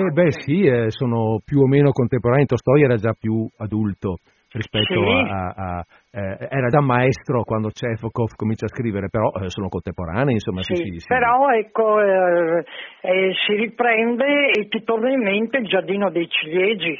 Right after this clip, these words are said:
Speaker 2: E d'altra
Speaker 1: di
Speaker 2: parte,
Speaker 1: Chekhov.
Speaker 2: eh, s-, beh, sì, se vogliamo, ma d'altra parte, eh, le atmosfere sono sempre atmosfere russe, c'è poco da fare.
Speaker 1: Certo.
Speaker 2: Per noi che la viviamo così da lontano,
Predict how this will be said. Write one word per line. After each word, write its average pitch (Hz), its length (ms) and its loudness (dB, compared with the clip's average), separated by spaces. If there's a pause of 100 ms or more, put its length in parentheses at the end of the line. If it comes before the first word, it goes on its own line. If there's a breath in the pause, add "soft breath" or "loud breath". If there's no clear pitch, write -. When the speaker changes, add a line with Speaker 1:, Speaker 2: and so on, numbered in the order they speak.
Speaker 2:
E 139 120 -2
d'altra 120 380 0
Speaker 1:
di 131 60 -10
Speaker 2:
parte, 113 540 0
Speaker 1:
Chekhov. 110 320 0 (160)
Speaker 2:
eh, 120 240 -4
s-, - 160 -12
beh, 98 640 -4 (180)
sì, 120 240 -4
se 107 140 -8
vogliamo, 92 360 -6 (220 soft breath)
ma 117 120 -4
d'altra 127 340 -2
parte, 110 460 -2 (220)
eh, 104 260 -4
le 110 200 -2
atmosfere 131 540 0
sono 123 180 -2
sempre 110 540 -2
atmosfere 104 560 -6
russe, 113 340 -4
c'è 101 160 -6
poco 113 180 -2
da 113 60 4
fare. 202 300 2
Speaker 1:
Certo. 247 300 -2
Speaker 2:
Per 151 160 4
noi 151 320 6
che 135 100 2
la 120 100 4
viviamo 123 380 2
così 110 240 0
da 123 100 2
lontano, 107 840 0